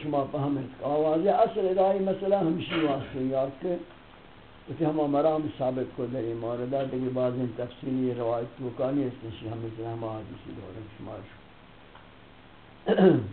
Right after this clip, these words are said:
باب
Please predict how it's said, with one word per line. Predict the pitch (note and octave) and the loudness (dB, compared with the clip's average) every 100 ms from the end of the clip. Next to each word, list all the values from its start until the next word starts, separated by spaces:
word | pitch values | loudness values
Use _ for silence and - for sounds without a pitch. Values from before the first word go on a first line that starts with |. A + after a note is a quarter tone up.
| - - - - - - - - - - - - - - - - - - - - - - - - - - - - - - - - - - C3 | -12 -18 -20 -20 -16 -14 -16 -20 -20 -20 -20 -20 -20 -20 -20 -20 -20 -20 -20 -20 -20 -20 -20 -20 -20 -20 -20 -20 -20 -20 -20 -20 -20 -12 0
باب | E3+ G#3+ A3+ A3+ | 6 8 8 8